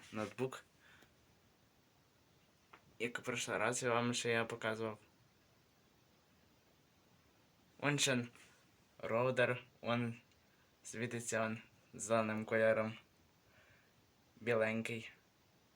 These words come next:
У нас десь вдома ще є ще інтернет. Я десь, е, попросив там тата й маму, щоб вони підключили ще інтернет, щоб я міг даже ще і в інтернеті сидіти. Ну,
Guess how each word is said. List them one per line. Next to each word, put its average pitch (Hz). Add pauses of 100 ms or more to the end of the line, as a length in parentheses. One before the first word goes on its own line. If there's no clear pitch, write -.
(2000)
У 110
нас 123
десь 123
вдома 113
ще 104
є 107
ще 107
інтернет. 104 (440)
Я -
десь, -
е, 117 (300)
попросив 107
там 107 (680)
тата 113
й 113
маму, 110
щоб 113
вони 110 (280)
підключили 107
ще 104 (460)
інтернет, 113
щоб 127
я 127
міг 120
даже 107
ще 101
і -
в 101
інтернеті 107
сидіти. 117 (1300)
Ну, 170